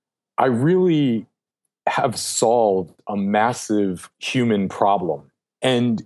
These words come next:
it's the problem of meaning that people have, that sort of, that spiritual quest that, again, is out, is kind of outside of our scope. But, uh, but, uh, the reason I mention that is because I was trying to figure out why me?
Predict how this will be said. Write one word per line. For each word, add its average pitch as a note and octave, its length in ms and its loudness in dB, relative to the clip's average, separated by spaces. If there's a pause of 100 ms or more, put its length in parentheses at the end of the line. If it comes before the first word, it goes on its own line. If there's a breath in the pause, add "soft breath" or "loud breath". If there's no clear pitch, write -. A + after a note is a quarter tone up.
(260)
it's C3 240 0
the C#3+ 120 0
problem D#3+ 560 0
of G2 160 -2
meaning G2+ 520 -4 (400)
that G2 260 -2
people F#2+ 240 -2
have, F2+ 160 0
that F2 180 -2
sort A2 160 0
of, F2+ 60 -2
that F2+ 220 -2
spiritual F#2 880 -2 (100)
quest - 640 -2 (140)
that, G2+ 180 2
again, F2+ 320 2
is F2+ 160 0
out, F#2 280 0
is G2+ 220 -2
kind A2 140 0
of F#2+ 60 2
outside F#2+ 320 2
of E2 100 0
our F#2 140 0
scope. G2 480 0
But, G2+ 240 -2 (200)
uh, A2+ 100 -6
but, G#2+ 200 0
uh, G#2 140 0
the A#2 100 0
reason A#2+ 240 2
I G#2+ 60 2
mention A#2+ 340 -2
that F#2 140 0
is F2+ 120 -2
because F#2 720 -2
I G2+ 120 2
was G2 420 0
trying E3 220 -2
to F3 80 0
figure C#3 200 2
out G#2+ 120 0
why A#2+ 640 0
me? G2+ 560 -2